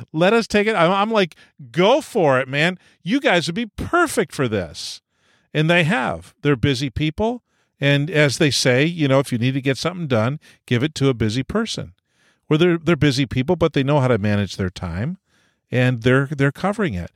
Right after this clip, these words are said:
Pastor, who in, wh-, who do you need to press into service in your church?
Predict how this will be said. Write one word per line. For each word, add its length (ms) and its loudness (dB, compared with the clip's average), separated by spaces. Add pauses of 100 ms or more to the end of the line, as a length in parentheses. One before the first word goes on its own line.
(260)
Pastor, 340 2
who 220 2
in, 160 0 (500)
wh-, 260 -12
who 160 2
do 80 -2
you 180 4
need 440 -2 (760)
to 340 2 (220)
press 360 0
into 300 -4
service 540 -4
in 100 -8
your 160 -4
church? 440 -12